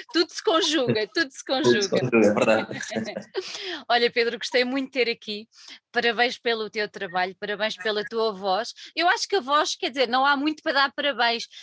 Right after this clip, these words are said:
Speaker 1: Eu acho que tu
Speaker 2: <laughs>
Speaker 1: nasceste com ela e tiveste a inteligência e a, a, eu acho também a bondade de partilhar com os outros, connosco,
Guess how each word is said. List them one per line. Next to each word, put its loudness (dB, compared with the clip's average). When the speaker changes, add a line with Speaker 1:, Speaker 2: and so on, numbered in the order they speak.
Speaker 1:
Eu 2
acho 2
que -2
tu -
Speaker 2:
<laughs> 0
Speaker 1:
nasceste 0
com 2
ela 4
e -8
tiveste 0
a 0
inteligência -4
e -6
a, 2
a, 0
eu 2
acho 0
também 4
a 4
bondade 0
de -10
partilhar 0
com -6
os -10
outros, -4
connosco, -4